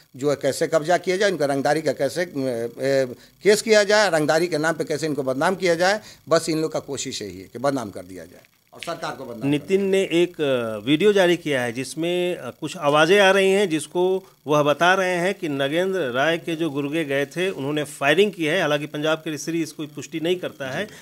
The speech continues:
Speaker 2: लेकिन उन्होंने कहा है कि हथियार के साथ गए और गोलीबारी भी किया है। कितना सत्य?
Speaker 1: देखिए, ये सब बोले ना कि बिल्कुल ही गलत है, वहाँ कोई फायरिंग नहीं हुई है, पुलिस खुद आई है और उसको सब जब्त करके ले गई है। और मैं दस बजे तक पुलिस के साथ था,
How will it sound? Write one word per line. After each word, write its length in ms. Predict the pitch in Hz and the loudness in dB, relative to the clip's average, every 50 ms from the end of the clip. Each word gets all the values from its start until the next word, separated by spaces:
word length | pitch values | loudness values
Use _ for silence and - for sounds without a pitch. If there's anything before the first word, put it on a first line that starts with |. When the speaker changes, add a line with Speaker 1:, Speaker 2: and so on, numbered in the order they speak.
| - - - - | -20 -18 -10 -6
Speaker 2:
लेकिन 380 | 135 147 165 151 156 214 220 | -2 -2 -2 -2 -2 -4 -4
उन्होंने 280 | 180 160 160 175 180 170 | -4 -4 -2 -2 -2 -2
कहा 280 | 170 160 156 170 185 170 | -2 -2 -2 -2 0 -2
है 140 | 180 190 | -2 -4
कि 100 | 185 190 | -4 -6
हथियार 380 | 160 143 143 147 139 151 160 170 | -8 -8 -6 -6 -4 -4 -4 -4
के 120 | 160 160 | -6 -10
साथ 240 | 139 - 143 147 147 | -12 -10 -8 -8 -8
गए 260 | 143 139 143 156 175 | -8 -8 -8 -6 -6
और 120 | 185 180 147 | -6 -8 -8
गोलीबारी 500 | 117 123 127 127 131 127 127 120 143 147 | -8 -8 -8 -6 -4 -4 -2 -2 -2 -4
भी 120 | 139 139 | -6 -8
किया 280 | 135 143 127 131 135 120 | -10 -6 -4 -2 -2 -2
है। 180 | 101 95 95 - _ _ _ - | -4 -8 -14 -20 _ _ _ -20
कितना 220 | 151 143 160 160 | -20 -18 -16 -16
सत्य? 320 | 143 - - _ _ - 147 | -18 -18 -20 _ _ -4 -2
Speaker 1:
देखिए, 300 | 180 190 185 220 208 160 | -2 -2 0 0 -2 0
ये 180 | 160 170 190 | 0 0 0
सब 560 | 175 - - - 196 214 170 143 - 131 - - _ - | 0 0 0 2 2 2 0 -2 -10 -16 -18 -20 _ -16
बोले 280 | 127 110 120 143 160 202 | -8 -4 -2 0 0 0
ना 100 | 214 202 | -2 -2
कि 120 | 208 226 | -4 -4
बिल्कुल 420 | 208 165 139 139 135 139 208 226 202 | -2 -2 0 -2 -2 -2 -4 -4 -4
ही 340 | 151 156 180 202 240 247 | -4 -2 -2 -2 -2 -2
गलत 400 | 220 147 120 127 131 151 185 190 - | -4 -4 -2 0 2 2 2 0 -2
है, 280 | - 127 120 143 170 190 | -4 -6 -2 0 0 0
वहाँ 360 | 180 147 123 139 165 170 - | 0 -2 -4 -4 -6 -6 -6
कोई 180 | - 147 165 202 | -6 -6 -4 -6
फायरिंग 460 | 180 - - 143 143 143 147 147 147 | -6 -4 -2 0 0 2 2 0 0
नहीं 200 | 131 127 131 127 | 0 0 0 -2
हुई 100 | 113 120 | -2 -2
है, 100 | 147 185 | -2 -4
पुलिस 360 | 185 - 151 143 170 175 - | -4 -6 -4 -4 -4 -4 -4
खुद 280 | - - 165 226 285 214 | -6 -6 -6 -2 0 2
आई 240 | 180 151 139 139 131 | 4 4 4 2 2
है 180 | 131 139 165 | 2 2 2
और 120 | 208 214 185 | 2 2 0
उसको 260 | 175 - - 214 190 | -2 -2 -4 -6 -6
सब 320 | - - - 214 208 156 | -4 -2 -2 -2 -2 -2
जब्त 280 | 123 135 180 208 - - | 0 0 0 0 0 -2
करके 260 | 214 247 226 - 262 | -4 -2 -2 -2 0
ले 180 | 254 254 269 269 | 4 4 6 6
गई 180 | 262 269 262 | 6 6 4
है। 280 | 214 190 175 127 98 - - - - - - - | 4 2 2 0 -2 -6 -12 -20 -20 -20 -12 -2
और 160 | - 165 190 208 | 0 2 2 4
मैं 240 | 214 226 226 170 | 4 4 4 4
दस 180 | 139 180 233 226 | 4 4 4 4
बजे 200 | 240 269 269 269 | 4 4 4 4
तक 140 | 262 262 269 | 2 0 0
पुलिस 260 | - 262 240 254 233 | 0 -2 -2 -2 0
के 120 | - 262 240 | 2 0 2
साथ 200 | - 233 220 220 | 4 4 4 4
था, 400 | 220 - 185 170 143 98 71 | 2 2 0 0 0 -2 -4